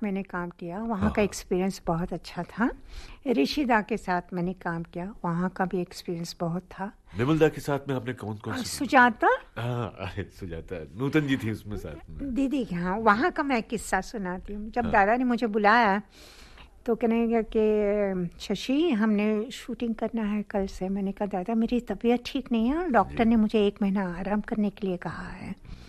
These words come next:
Speaker 1: तो कहने, "तुम चिंता मत करो, कल की शूटिंग करते हैं, उसके बाद मैं तुमको आराम दूंगा।" अच्छा, क्या होता था कि विमल दा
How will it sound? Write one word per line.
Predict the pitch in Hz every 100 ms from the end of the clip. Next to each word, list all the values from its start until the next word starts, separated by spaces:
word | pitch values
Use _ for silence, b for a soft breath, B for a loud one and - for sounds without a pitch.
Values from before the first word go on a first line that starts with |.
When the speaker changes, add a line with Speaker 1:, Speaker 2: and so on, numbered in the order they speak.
| B B B B B
Speaker 1:
तो | 311
कहने, | 311 302
"तुम | 302 311
चिंता | 277 269 262 285
मत | 302 -
करो, | 254 220 226 - - b b b -
कल | 339 415
की | 415
शूटिंग | - 320 277 240
करते | 240 196 226
हैं, | 202 254 - -
उसके | 254 - 202
बाद | 202 202
मैं | 214
तुमको | - 202 -
आराम | 170 165 160
दूंगा।" | 156 156 156 - - - -
अच्छा, | 302 - - 226 -
क्या | 302
होता | 302 302 311 269
था | 247 254 247
कि | 226 247 233
विमल | 208 233 226 262
दा | 240 311 339 330